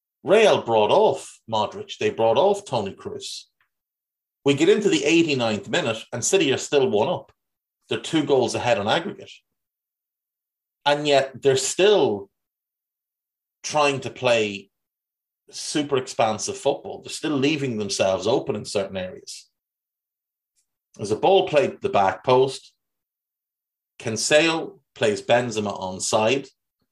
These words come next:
Diaz ignores Ro-, Rodrigo, who runs off his back shoulder. And Benzema's ball back across is put home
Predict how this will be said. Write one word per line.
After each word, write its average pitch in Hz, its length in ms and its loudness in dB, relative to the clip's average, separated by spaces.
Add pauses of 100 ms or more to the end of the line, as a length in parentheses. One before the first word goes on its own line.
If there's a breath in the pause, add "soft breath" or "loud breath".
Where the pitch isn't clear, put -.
(800)
Diaz 135 680 0
ignores 113 680 2
Ro-, 101 280 0
Rodrigo, 107 720 -2
who 104 100 -2
runs 101 300 -2
off 95 220 -4
his 90 140 -12
back 95 260 -4
shoulder. 127 560 -2 (640)
And 104 180 -10
Benzema's 110 760 -2
ball 110 260 4
back 107 240 2
across 110 440 0
is 107 120 -8
put - 320 -4
home 120 420 -4